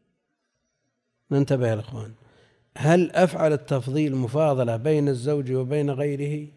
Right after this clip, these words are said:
أو مفاضلة بين الزوج في حالتيه اللتين هما إرادة الإصلاح وإرادة الإفساد؟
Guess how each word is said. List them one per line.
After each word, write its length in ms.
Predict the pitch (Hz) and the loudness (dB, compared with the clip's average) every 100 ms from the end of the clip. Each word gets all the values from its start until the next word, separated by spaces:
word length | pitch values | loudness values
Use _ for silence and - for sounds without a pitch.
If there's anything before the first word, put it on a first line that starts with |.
| _ _ _ _ _ _ - | _ _ _ _ _ _ 2
أو 200 | 190 190 | 4 4
مفاضلة 720 | 160 127 147 151 131 117 117 | 2 0 2 2 0 -2 -4
بين 360 | 117 156 151 | -2 -2 0
الزوج 720 | 143 131 120 156 160 156 170 - | 0 -2 -2 -2 -2 -4 -8 -4
في 240 | 156 170 | 0 0
حالتيه 1040 | - 180 156 143 131 156 143 117 117 113 107 _ _ _ _ _ _ - | 0 0 2 2 0 -2 -2 -4 -8 -12 -14 _ _ _ _ _ _ -6
اللتين 500 | 131 135 147 135 120 | -2 -2 0 -2 0
هما 440 | 123 139 123 131 | 0 0 -2 -2
إرادة 420 | 139 170 160 147 | 0 0 0 -4
الإصلاح 680 | 165 151 156 170 202 196 - _ _ _ | -4 -6 -4 0 0 -2 -10 _ _ _
وإرادة 500 | 127 123 123 143 160 131 | -8 -4 -2 -2 -4 -8
الإفساد؟ 560 | 120 - - 107 113 | -10 -12 -12 -12 -14